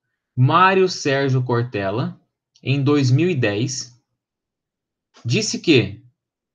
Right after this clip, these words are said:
o subtítulo de sua obra é uma provocação, já que, em grego,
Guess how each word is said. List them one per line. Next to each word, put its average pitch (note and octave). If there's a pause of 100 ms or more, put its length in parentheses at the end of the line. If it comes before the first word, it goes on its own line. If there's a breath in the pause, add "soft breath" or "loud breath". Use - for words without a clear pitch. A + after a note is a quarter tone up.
(380)
o C3
subtítulo A3+
de E3+
sua D3+
obra A#2+ (880)
é -
uma F3+
provocação, A3 (1500)
já C3
que, A#2+ (160)
em F3
grego, C3